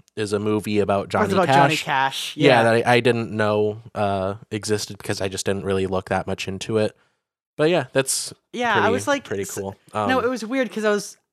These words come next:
Speaker 2: I was seeing, so I was, I was doing some stuff, and I was like, "Wow, this, this sounds a lot like the story of Johnny Cash."
Speaker 1: Yeah.
Speaker 2: That's it.
Speaker 1: <laughs> Like,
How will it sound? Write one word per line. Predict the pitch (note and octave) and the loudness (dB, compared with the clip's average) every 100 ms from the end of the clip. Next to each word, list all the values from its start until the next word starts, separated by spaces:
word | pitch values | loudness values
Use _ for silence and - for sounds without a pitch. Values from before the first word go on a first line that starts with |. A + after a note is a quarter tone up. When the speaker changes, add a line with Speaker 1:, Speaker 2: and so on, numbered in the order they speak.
| _ _ | _ _
Speaker 2:
I | - G3+ | 0 2
was | G3+ | 0
seeing, | - A#3 A3+ A3 G#3+ | -4 -4 -2 0 -2
so | - G#3 - | -4 -2 0
I | F#3+ | 2
was, | F#3 F3+ E3 - - | 0 -2 -8 -8 -2
I | F3+ | -2
was | F3 E3+ | -2 -8
doing | - G#3 G#3+ A3+ | -2 -2 0 -4
some | - G3+ | -8 -10
stuff, | - - C3 A#2 _ _ _ _ _ | -10 -4 -4 -4 _ _ _ _ _
and | E3+ F3 | -6 -2
I | F#3 | 0
was | G3 F#3+ | 0 0
like, | G#3+ G3+ | -2 -2
"Wow, | A#3 C#4 F#3+ D3 D3 | -2 0 0 -4 -4
this, | G3+ B3 - - - _ _ _ _ _ _ | -4 -4 -8 -14 -18 _ _ _ _ _ _
this | D3 D#3+ D#3+ | -16 -14 -4
sounds | F#3+ G#3 A3+ | 0 0 0
a | G3+ | -2
lot | G3 G3 | 0 0
like | F#3 G3+ | 0 -4
the | F#3 | -8
story | - G3+ G3+ G#3 G3 | -6 -2 0 2 0
of | F3 D#3+ - | -2 -6 -2
Johnny | G3+ G3 G3 | 0 2 0
Cash." | - G#3+ G3 F3+ - - - _ _ _ _ _ _ - - - _ _ _ | -4 0 0 0 -6 -14 -18 _ _ _ _ _ _ -20 -20 -20 _ _ _
Speaker 1:
Yeah. | B2+ B2 A#2+ A2 G#2 | -2 4 6 6 4
Speaker 2:
That's | G#2 G2 - | 0 -4 -14
it. | - | -20
Speaker 1:
<laughs> | - - - - - | -20 -20 -18 -8 2
Like, | D3 | 4